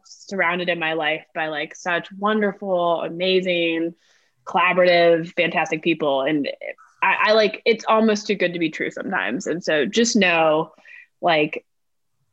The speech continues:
to go on that bold path, <laughs> to go through, I mean, to unravel and take that, take that journey, like, succeed or fail, it's so worth it. Like, no matter where you land, you will land somewhere better. And,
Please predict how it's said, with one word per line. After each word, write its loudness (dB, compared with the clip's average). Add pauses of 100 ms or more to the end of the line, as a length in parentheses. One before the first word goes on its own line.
(280)
to 4
go 4
on 6
that 2
bold 4
path, -2
<laughs> -14
to 0
go 2
through, 0
I -2
mean, -2
to -2 (360)
unravel 0
and 2
take -4
that, -2 (580)
take -8
that 0
journey, -2
like, 0
succeed -4
or 2
fail, -4 (480)
it's 0
so -4
worth -10
it. -4 (140)
Like, -2
no 4
matter 4
where 2
you 2
land, -6
you -8
will -4
land -8
somewhere -12
better. -8 (100)
And, -4